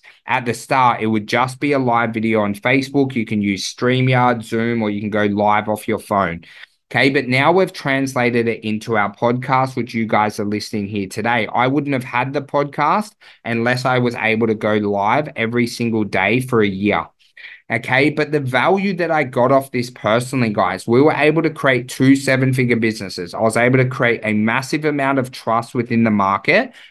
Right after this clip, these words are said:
Okay, I was able to grow my friends list consistently, which is super easy. It's just habits.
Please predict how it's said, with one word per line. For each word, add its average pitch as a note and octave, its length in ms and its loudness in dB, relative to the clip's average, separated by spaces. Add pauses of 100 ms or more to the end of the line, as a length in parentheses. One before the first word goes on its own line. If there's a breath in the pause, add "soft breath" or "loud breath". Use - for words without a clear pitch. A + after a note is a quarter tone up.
(140)
Okay, A#2 480 -4
I A#2 80 0
was A#2+ 160 -2
able A#2 260 0
to A2 80 -2
grow A#2 300 0
my D#3 160 0
friends D3 360 -4
list C#3+ 200 0
consistently, B2 720 2
which A2+ 220 -2
is F#2+ 160 -6
super E3 300 2
easy. B2 460 0
It's - 160 -12
just C#3+ 280 -6
habits. A2 460 -2